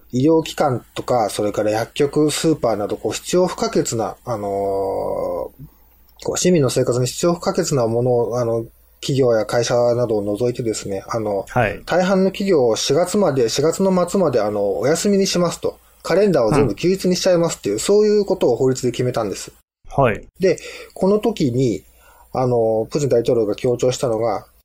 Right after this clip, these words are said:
Speaker 1: あの、休業だけども、給料は保証されると。
Speaker 2: 保証する。うん。
Speaker 1: はい。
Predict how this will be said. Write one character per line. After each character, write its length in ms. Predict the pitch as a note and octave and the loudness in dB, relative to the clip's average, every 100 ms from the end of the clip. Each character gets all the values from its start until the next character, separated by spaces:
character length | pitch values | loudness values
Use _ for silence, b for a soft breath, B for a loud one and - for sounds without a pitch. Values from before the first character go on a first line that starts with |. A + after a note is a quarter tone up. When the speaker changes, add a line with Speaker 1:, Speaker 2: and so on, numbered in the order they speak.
| _ | _
Speaker 1:
あ 40 | |
の、 40 | G#2 _ _ _ _ | _ _ _ _ _
休 240 | - F3+ F3+ | -4 0 2
業 240 | F#3 F#3 | 4 4
だ 100 | F#3 | 2
け 100 | F3+ | 2
ど 120 | D3+ D3 | 2 4
も、 240 | F3+ F3 | 4 0
給 260 | - G3+ F#3+ | 0 0 4
料 140 | E3 | 4
は 100 | F#3+ | 4
保 200 | G3+ A2+ | 2 -4
証 240 | - D#3 | 2 2
さ 140 | D3 C#3+ | 2 0
れ 100 | C3+ | 0
る 100 | B2+ | -2
と。 180 | - - _ _ _ _ _ | -8 -12 _ _ _ _ _
Speaker 2:
保 80 | D3 | 2
証 180 | D3+ | 4
す 140 | C3+ C3 | 2 0
る。 240 | G#2 F2 - - _ _ - | -4 -8 -14 -20 _ _ -6
う 40 | |
ん。 20 | A2 | -2
Speaker 1:
は 120 | G#2 | 0
い。 140 | F2+ | -2